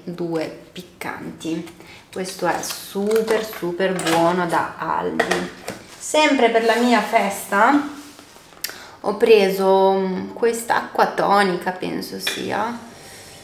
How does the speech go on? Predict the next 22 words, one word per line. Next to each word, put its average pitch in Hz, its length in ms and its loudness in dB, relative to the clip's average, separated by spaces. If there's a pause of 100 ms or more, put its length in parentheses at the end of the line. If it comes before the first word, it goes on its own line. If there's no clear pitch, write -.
(260)
eh, 196 520 2
bibita 220 400 0
analcolica 220 680 2
gassata - 540 -2
con 202 240 -4
fruttosio 233 920 0
ed 214 100 2
edulcorante, 185 1400 -2
acqua, 185 420 0
sciroppo 185 480 -4
di 175 140 -8
fruttosio, 220 680 -2
succo 185 380 -8
di 170 80 -6
sambuco 185 560 2
da 160 140 -4
concentrato, 214 920 -2 (440)
infuso 240 460 4
di 214 160 8
scorza 220 440 4
di 190 120 0
pompelmo, 185 1040 2